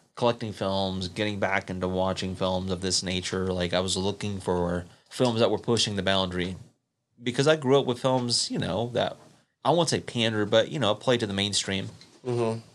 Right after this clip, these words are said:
Speaker 1: But, you know, two thousand five, when this film came out, I was, like, twenty-three, going on twenty-four, you know, so I wa-, not to rhyme, but I wanted something more. Yeah, and this, you know, supplied the goods for the, the American audience, and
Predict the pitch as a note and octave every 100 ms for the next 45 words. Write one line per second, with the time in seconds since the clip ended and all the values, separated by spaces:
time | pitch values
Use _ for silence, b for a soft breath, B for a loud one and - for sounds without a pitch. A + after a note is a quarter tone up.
0 | _ _ _ _ - D3+ D3 - - _
1 | _ D#3 B2+ A2 D3+ C3+ C3+ A#2+ G#2 F#2
2 | F#2+ F#2+ F#2 G2 G#2 - F#2+ F#2+ G#2 F#2+
3 | F#2+ F#2 - G2 F#2 E2+ - - A2 A2+
4 | G#2 - G2+ F#2+ G2 G2+ G2 G2 A2+ G2+
5 | G#2 G2+ - G2 G2 - G2 G2 G2 G2+
6 | - - - _ _ _ E2+ E2 F#2+ -
7 | F#2 G#2+ - B B _ C3+ A#2+ B2 C3+
8 | A2+ G2+ G2+ - - - G2+ G2 G2 G2+
9 | - G2 G2 F#2+ F2+ F2+ F2+ - - -
10 | - _ _ _ _ B B B - G2+
11 | F#2 A2 D#3 - - _ F#3+ A2+ D#3 D#3
12 | - C3+ D3 C#3 B2+ B2+ C#3 - G2 G2
13 | F#2+ - F#2 F#2+ G2 G2+ G2+ F#2+ F#2+ A2+
14 | G2 F#2+ F#2 F#2+ F#2 F#2+